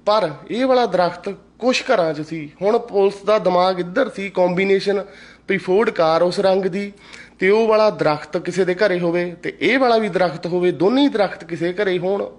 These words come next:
ਉਸੇ ਰੰਗ ਦੀ ਕਾਰ ਹੋਵੇ, ਕੁੱਤਾ ਹੋਵੇ, ਇੱਕ ਔਰਤ ਹੋਵੇ, ਜਿਸ ਦੇ ਬਲੌਂਡ ਵਾਲ ਕਹਿ ਸਕਦੇ ਆ, ਹਨਾ। ਤੇ ਉਹ ਪੁਲਿਸ ਦਾ ਹੁਣ ਇਸ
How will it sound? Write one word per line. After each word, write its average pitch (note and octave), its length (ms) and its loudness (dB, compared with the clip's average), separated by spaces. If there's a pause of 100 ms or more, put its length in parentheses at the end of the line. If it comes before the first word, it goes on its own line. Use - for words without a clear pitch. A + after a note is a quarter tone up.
ਉਸੇ E3+ 200 0
ਰੰਗ F3+ 160 2
ਦੀ F3+ 140 -6
ਕਾਰ D3+ 320 2
ਹੋਵੇ, F#3 300 0 (300)
ਕੁੱਤਾ G#3+ 340 0
ਹੋਵੇ, G3+ 380 2
ਇੱਕ E3+ 200 -6
ਔਰਤ E3 360 2
ਹੋਵੇ, F3+ 300 0
ਜਿਸ D#3 240 -4
ਦੇ D#3+ 200 0
ਬਲੌਂਡ C#3+ 400 2
ਵਾਲ C#3+ 280 0
ਕਹਿ D3+ 220 -4
ਸਕਦੇ D#3+ 340 -4
ਆ, D#3+ 80 -6
ਹਨਾ। A3+ 120 -6 (460)
ਤੇ F#3 100 2
ਉਹ C4 260 2
ਪੁਲਿਸ G3+ 240 0
ਦਾ G#3 160 2
ਹੁਣ A3 220 2 (220)
ਇਸ G#3 260 -2